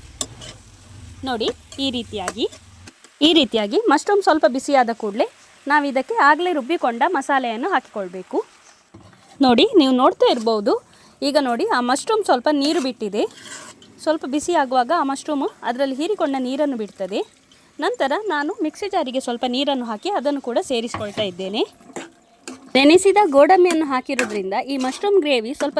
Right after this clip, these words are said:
ದಪ್ಪದಾಗಿಯೇ ಇರ್ತದೆ. ಆ ಮಶ್ರೂಮ್ ನೀರು ಬಿಟ್ರೂ ಕೂಡ ಈ ಗ್ರೇವಿ ಸ್ವಲ್ಪ ದಪ್ಪದಾಗಿಯೇ ಬರ್ತದೆ. ನೋಡಿ,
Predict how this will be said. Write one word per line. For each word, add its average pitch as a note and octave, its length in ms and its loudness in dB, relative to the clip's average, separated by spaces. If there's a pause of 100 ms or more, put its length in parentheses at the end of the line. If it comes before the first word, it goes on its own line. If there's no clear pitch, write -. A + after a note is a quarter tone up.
ದಪ್ಪದಾಗಿಯೇ D4+ 600 0
ಇರ್ತದೆ. A#3+ 420 -6 (380)
ಆ A3+ 100 -6
ಮಶ್ರೂಮ್ C#4 440 0
ನೀರು D4+ 240 -2
ಬಿಟ್ರೂ E4+ 280 -4
ಕೂಡ C#4 200 -4 (160)
ಈ C#4+ 80 -4
ಗ್ರೇವಿ C#4+ 340 -2
ಸ್ವಲ್ಪ C#4+ 240 -4 (100)
ದಪ್ಪದಾಗಿಯೇ D4 560 -2
ಬರ್ತದೆ. B3 480 -2 (1080)
ನೋಡಿ, C4 260 4